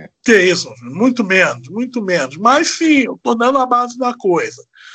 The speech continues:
<clears throat> Se vocês não queriam, vocês não queriam saber de onde vinha, está aí explicado. Agora, de tese de mestrado,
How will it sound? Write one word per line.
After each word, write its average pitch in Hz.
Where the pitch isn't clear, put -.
<clears throat> -
Se -
vocês 220
não 247
queriam, 240
vocês 214
não 233
queriam 226
saber 185
de 180
onde 180
vinha, 226
está -
aí 202
explicado. 151
Agora, 185
de 214
tese 214
de 214
mestrado, 208